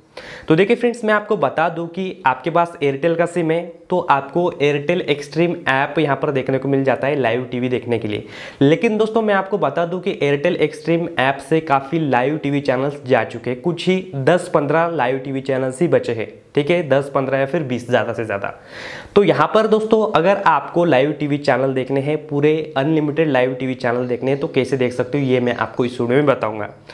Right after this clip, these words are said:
अ, Airtel का सिम है आपके पास या फिर वीआई का सिम है, तो कोई भी problem नहीं है, आपको वही सिम कार्ड अप-, अपने फ़ोन में रखना है, सिम कार्ड आपको बदलने की ज़रूरत नहीं है बिल्कुल भी।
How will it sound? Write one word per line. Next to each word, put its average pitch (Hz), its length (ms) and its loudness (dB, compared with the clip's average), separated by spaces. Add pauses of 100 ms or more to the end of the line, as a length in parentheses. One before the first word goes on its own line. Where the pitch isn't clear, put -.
(280)
अ, 139 320 2
Airtel 147 400 0
का 175 80 4
सिम 170 200 -4
है 160 60 2
आपके 147 200 -4
पास 156 340 -4
या 131 160 -2
फिर 135 200 -6
वीआई 135 300 4
का 147 140 -2
सिम 147 220 -2
है, 165 120 0
तो 165 200 -4 (200)
कोई 139 160 4
भी 160 120 0
problem 151 380 0
नहीं 151 240 0
है, 165 180 -4
आपको 123 320 -2
वही 151 400 0 (180)
सिम 143 280 0
कार्ड 147 220 2
अप-, - 340 -8
अपने 147 260 0
फ़ोन 139 240 2
में 135 140 2
रखना 127 260 0
है, 160 200 -2 (320)
सिम 135 160 2
कार्ड 139 200 0
आपको 127 240 -6
बदलने 117 400 -4
की 143 120 -2
ज़रूरत 117 440 0
नहीं 113 260 -2
है 143 160 2
बिल्कुल 117 300 -2
भी। 104 180 -8